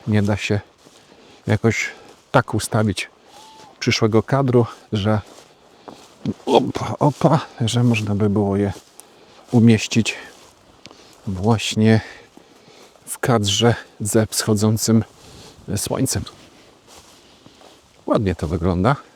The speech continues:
Tutaj też dojście jest dosyć proste. Nie ma skarpy, chociaż woda jest od razu też głęboka. No i teraz trzeba dokonać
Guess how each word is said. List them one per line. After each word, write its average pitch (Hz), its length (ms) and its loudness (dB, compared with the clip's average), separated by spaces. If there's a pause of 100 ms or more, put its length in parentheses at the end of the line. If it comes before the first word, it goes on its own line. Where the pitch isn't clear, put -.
(1500)
Tutaj 95 300 -2
też - 340 -2 (160)
dojście 95 420 0
jest 92 160 0
dosyć 95 300 -2
proste. - 500 -2 (1300)
Nie 101 140 2
ma 87 140 0
skarpy, - 480 -2 (360)
chociaż 120 320 -2
woda 104 260 2
jest - 220 -4
od 107 100 2
razu 110 240 0
też - 260 -8 (720)
głęboka. 95 560 0 (1300)
No 104 60 -4
i 104 80 -6
teraz 104 420 -4 (240)
trzeba 98 340 -6 (800)
dokonać 107 580 2